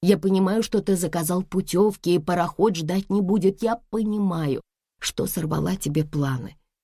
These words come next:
И бесконечно благодарна тебе, но я не могу,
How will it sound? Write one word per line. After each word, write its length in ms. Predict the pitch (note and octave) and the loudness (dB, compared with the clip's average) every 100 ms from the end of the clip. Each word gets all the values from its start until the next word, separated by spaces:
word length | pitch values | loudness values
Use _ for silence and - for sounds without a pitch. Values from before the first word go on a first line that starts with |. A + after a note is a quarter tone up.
| _ _ - | _ _ 2
И 100 | G#3 | 4
бесконечно 760 | F#3 - F3 F#3+ A#3 - G3 | 4 2 2 4 2 2 0
благодарна 840 | F#3 G3+ F3+ F3+ D#3 E3+ D#3+ C#3+ C3 | 2 0 0 -4 -2 0 0 0 0
тебе, 300 | D3 C#3+ D3+ | 0 0 2
но 320 | E3 F#3+ - _ _ _ _ _ _ _ | 2 -2 -4 _ _ _ _ _ _ _
я 140 | - F3 | -10 -6
не 140 | G3 | -4
могу, 520 | F#3+ G#3 F3+ D#3+ - | -2 -2 -4 -6 -8